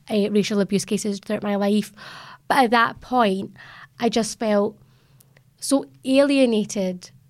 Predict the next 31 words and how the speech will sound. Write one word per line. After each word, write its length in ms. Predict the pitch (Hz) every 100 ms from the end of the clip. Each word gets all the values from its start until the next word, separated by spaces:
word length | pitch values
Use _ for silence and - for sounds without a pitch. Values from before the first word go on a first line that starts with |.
| -
because 720 | 226 233 226 214 214 202 - _ _ _ _ -
I 60 | 277
do 280 | 285 302
look 180 | 311 285
a 80 | 277
little 220 | 226 226
bit 180 | 220 214
different 540 | 220 214 - 202 180 - _ _
to 380 | - 233 202 208 208
most 420 | 233 214 208 -
M 180 | 220 208
Ps 400 | - 220 208 -
out 280 | 208 214 208
there, 280 | 214 196 202 202 - -
and 180 | 233 220
that 220 | 240 -
in 80 | 262
itself 400 | 226 - 240 240
is 80 | 277
alienating. 720 | 285 277 277 294 277 302 311 285 - - - - _ _ _
But 300 | 254 - -
to 80 | -
be 140 | 254
stopped 520 | 240 - 240 262 - -
by 500 | 208 202 202 196 190 _ _ _ -
the 80 |
police 680 | 220 233 214 190 170 - - - _ _ _ _
twice 760 | - 220 208 190 175 - - - _ _ _ _ _
in 340 | 233 214 190
one 380 | 185 208 214 214
day 440 | 214 214 196 190